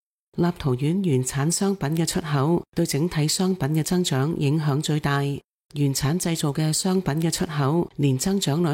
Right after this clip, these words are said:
係百分之二十五點九，而來料加工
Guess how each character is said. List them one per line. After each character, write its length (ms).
係 160
百 160
分 220
之 120
二 300
十 240
五 140
點 200
九， 380
而 120
來 200
料 220
加 200
工 340